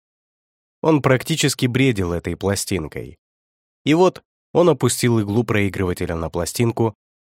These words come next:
зазвучал открывающий трек «Foxy Lady».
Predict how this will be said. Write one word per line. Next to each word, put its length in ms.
зазвучал 600
открывающий 800
трек 400
«Foxy 440
Lady». 520